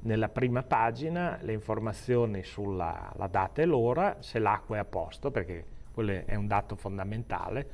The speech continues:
se l'acqua scende troppo l'impianto non annaffia più, quindi devo riempire la cisterna. E cos'è che vorrei? Di fatto, eh,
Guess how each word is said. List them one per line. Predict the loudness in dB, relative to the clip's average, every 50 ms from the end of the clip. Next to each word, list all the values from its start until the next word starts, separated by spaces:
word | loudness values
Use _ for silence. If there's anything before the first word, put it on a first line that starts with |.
| -10 -10 -10 -8
se | -4 0
l'acqua | 2 4 4 2 2 0 -2
scende | -2 -2 -2 -2 -2 -2 -2
troppo | 0 0 0 0 0 -4 -6 -6 -6 -6 -8 -12 -14 -8
l'impianto | -6 -6 -4 -2 -2 -4 -4 -4 -6 -8
non | -8 -8 -8 -8
annaffia | -8 -8 -8 -10 -10 -10 -10 -10
più, | -10 -8 -10 -10 -8
quindi | -10 -10 -8 -8 -10 -12 -12 -16 -16 -14 -12 -8 -4
devo | -2 0 0 0
riempire | 0 0 0 0 0 0 0 0 0 0
la | -2 -4 -6
cisterna. | -6 -6 -8 -6 -6 -6 -6 -6 -6 -6 -4 -6 -6 -6 -8 -10 -12 -12 -12 -12 -14 -12 -12 -12 -10 -10 -10 -10 -10 -10 -12 -12 -12 -12 -10 -6
E | -2 0 2 2 2 2 2 2 0 0 -2 -2 -4 -4 -6 -6 -8 -8 -8 -10 -10 -10 -12 -12 -12 -10 -10 -10 -10 -10 -10 -10 -10 -10 -10 -10 -10 -10 -10 -10 -10 -10 -8 -8 -8 -8 -8 -8 -6 -6 -6 -6 -6 -4 -4 -4 -4 -6 -6 -8 -8 -8 -8 -8 -10 -10 -10 -10 -10 -10 -10 -10 -10 -10 -10 -10 -10 -10 -10 -10 -8 -8 -6 -4 -4 -4 -2 -2 -4 -4 -6 -2
cos'è | 2 6 6 6 6 6
che | 2 0
vorrei? | 2 2 2 2 2 -2 -4 -4 -4 -4 -4 0 4
Di | 4 4
fatto, | 6 6 6 4 4 4 2 2 4 6 6 8 6 6 6
eh, | 6 6 6 8 8 8 8 8 8 8 6 6 4